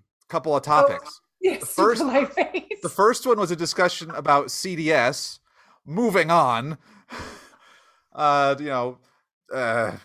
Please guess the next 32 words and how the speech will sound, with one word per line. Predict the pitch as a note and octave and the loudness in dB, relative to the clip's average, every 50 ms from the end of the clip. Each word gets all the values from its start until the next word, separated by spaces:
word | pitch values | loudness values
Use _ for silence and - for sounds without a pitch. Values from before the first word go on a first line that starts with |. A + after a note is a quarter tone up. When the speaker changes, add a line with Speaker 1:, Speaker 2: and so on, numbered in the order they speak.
| _ _ _ | _ _ _
Speaker 1:
bringing, | - D#3+ D3+ D3+ D3 C#3 A#2+ C3 - - _ _ A#2 | -4 -2 -2 -2 -4 -6 -8 -10 -14 -18 _ _ -20
f-, | A#2+ - - B2+ | -20 -18 -18 -16
those | - C3+ D#3+ D#3+ C#3 | -4 0 2 2 2
with | D3+ C3+ | 2 0
C | - - D3 | 0 2 4
D | D3+ D3+ | 4 4
S, | C#3+ - | 4 4
bringing | - C#3 C#3+ D3 C#3 C#3 C3+ C3 B2 A2+ - - | 2 2 2 2 0 -2 -2 -4 -6 -8 -10 -8
younger | A#2 A#2 B2 B2+ C3+ B2+ B2+ A#2 | 0 4 4 4 6 4 2 2
kids | G2 - C3+ B2 A#2 A2+ G2+ G2 - - | 0 0 2 4 4 4 2 0 -6 -10
pre-K, | - - - D3 C#3 C3 A#2+ - C#3 C3 - | -12 -8 -4 -4 -4 -4 -2 0 0 0 2
lower | A#2+ A#2 C3 C#3+ D3+ D3+ D3 C#3 | 2 4 6 6 8 8 8 6
than, | B2+ B2 A2 A2 - | 4 2 0 -4 -2
younger | C3 B2+ B2+ B2+ B2+ A2+ | 0 0 2 2 0 -2
than | A2 F#2+ | -4 -6
pre-K | - - A#2 A2+ - - A#2 G#2+ G#2+ G2 | -6 -6 -6 -6 -2 0 0 0 2 0
into | G#2 G#2 G#2 G2+ - A#2 A2 G#2 | -2 -4 -6 -6 -6 -4 -4 -4
the | F#2 G#2 G2+ F#2+ | -4 -6 -6 -4
public | - A2 G2 G2 G2+ F#2+ | -4 -4 -4 -2 -6 -8
school | - - - A2 G2+ G2+ G2 F#2+ F#2 - _ _ _ _ _ _ _ _ _ _ _ _ _ | -8 -10 -6 -4 -4 -2 -4 -4 -6 -10 _ _ _ _ _ _ _ _ _ _ _ _ _
structure | - - - A#3 A#3 A3 A3 G#3 F#3+ F3+ E3+ - - - - E3+ | -16 -12 -4 0 2 4 4 4 2 0 0 -2 -4 -4 -8 -12
Speaker 2:
Yeah. | - _ _ _ _ _ _ _ _ _ _ _ _ - - G#2+ | -16 _ _ _ _ _ _ _ _ _ _ _ _ -4 -2 0
Speaker 1:
systems. | - G#3+ G3+ - G2+ F#2+ - - | 0 0 0 -2 -4 -4 -2 -2
Speaker 2:
Right. | D4 C#4+ C#4+ | -2 -2 -2
So, | C#4+ C#4 C#4 | -6 -10 -10
yeah, | B3 B3+ A3+ G#3 F#3+ | -6 -4 -2 -2 -2
there's | G3 A3+ B3+ B3+ B3+ B3 - - _ C#4 | -4 -4 -2 -2 -2 -4 -6 -8 _ -2
a | C#4+ C4+ C4+ C4 | -2 0 0 -2
whole | B3 C4 C4 C4+ C4+ C#4 C4+ C4+ C4 C4 B3+ A#3+ A#3+ A#3 A3+ G#3+ G#3 G3+ _ _ _ _ | -2 -2 0 2 4 4 4 4 4 2 2 0 0 -2 -4 -4 -6 -12 _ _ _ _
series | - - - - C#4 C4+ C4+ C#4 C4+ C4+ A#3+ B3+ | -20 -20 -14 -8 -6 -6 -6 -4 -6 -8 -8 -8
of | A#3 G#3 G#3 | -10 -6 -2
ripples | G#3+ A3 G#3+ G#3+ A3 G#3+ F#3+ F#3 F3+ F3 F#3 F#3+ - - - - | 0 0 0 2 0 -2 -2 -2 -4 -6 -8 -10 -12 -14 -16 -18